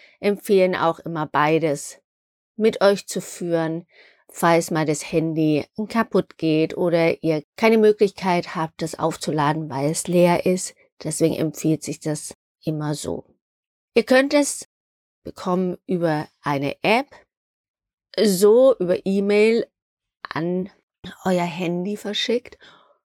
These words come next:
oder in Papierform als Q-R-Code. Mit dem geht ihr dann in die Apotheke, also wenn ihr das jetzt auf eurer App habt, auf dem, auf der E-Rezept-App sozusagen,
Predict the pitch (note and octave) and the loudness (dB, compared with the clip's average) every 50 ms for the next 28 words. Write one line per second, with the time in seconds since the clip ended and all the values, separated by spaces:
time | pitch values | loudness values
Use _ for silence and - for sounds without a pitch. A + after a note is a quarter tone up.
0 | _ _ - G#3 G3 F#3 F#3 F3 F#3+ F3+ F3+ F3+ G#3+ - _ _ _ _ _ _ | _ _ 2 4 6 6 6 4 4 4 2 2 -2 -8 _ _ _ _ _ _
1 | - G3 F#3+ F3+ F#3 F#3+ F3+ - - - A3 G3 F3+ E3 - - - F3+ E3+ E3+ | 2 2 2 2 0 -2 -4 -4 -6 -4 -2 0 0 -2 -4 -6 -6 -6 -4 -6
2 | F3 F#3 F#3 F#3 - _ _ _ - F3+ F3 D#3+ - - - G#3+ - - D3 C3+ | -6 -8 -10 -12 -16 _ _ _ 0 0 0 0 -4 -6 -6 -6 -4 -4 -4 -6
3 | C3 - - - - - - - - _ _ _ _ _ _ _ - A#3 B3 C4+ | -6 -10 -14 -20 -20 -20 -20 -20 -20 _ _ _ _ _ _ _ 0 2 2 2
4 | - - A#3+ A3+ A#3 A#3+ B3+ C#4 C#4 C#4 D#4 - _ _ _ - - - - - | 2 2 2 4 4 4 2 0 -2 -4 -8 -12 _ _ _ 2 4 4 4 4
5 | - - G#3+ F#3+ F#3+ F3+ F3 F3 F3+ F3+ F#3 - _ - G#3 G#3 G#3+ G3+ - - | 2 0 0 2 0 0 -2 -2 -4 -6 -8 -4 _ 2 4 4 4 2 2 2
6 | E3+ E3 - F#3 D3 - - - E3+ F#3 G#3 - - - C#4 C#4 C#4+ C#4+ - - | 0 0 -2 -6 -8 -6 -4 -2 0 0 0 0 0 0 0 0 0 -2 -4 -4
7 | - D3+ D3 D3 - D3+ C3+ - E3 F3+ G3 G3+ F3+ F3 E3 D#3+ - - - - | -2 -2 -2 -2 -4 -2 0 0 2 2 2 2 2 2 0 0 -2 -6 -10 -6
8 | - - E3 D#3 - - - D#3+ D3+ - D3 - _ - F3+ G#3+ - _ - - | -2 -2 -2 -2 -2 -2 0 0 2 0 0 0 _ 2 0 0 0 _ -10 -6
9 | - - G#3 - - _ - - - _ _ _ _ _ _ _ _ _ _ _ | -4 -2 -4 -4 -6 _ -20 -20 -20 _ _ _ _ _ _ _ _ _ _ _
10 | _ _ _ _ - - - F3+ E3 E3 - - F3 D#3+ D#3+ - _ _ _ _ | _ _ _ _ -12 -8 -6 -6 -6 -6 -8 -8 -8 -8 -8 -10 _ _ _ _
11 | _ - - - - - - _ - F#3+ G3+ G#3 G3+ A3 G3 - - A#3 A#3 - | _ -16 -14 -12 -10 -10 -8 _ -2 -2 -2 -2 -2 -4 -6 -6 -6 -6 -6 -8
12 | - - _ - B3 B3 - - - A#3 A3+ - - A3+ G3+ G3 G#3+ G#3+ A#3 B3 | -12 -10 _ -4 -4 -4 -6 -6 -4 -4 -4 -4 -6 -8 -4 -4 -2 -2 -4 -6
13 | B3+ C4+ C#4 | -8 -12 -14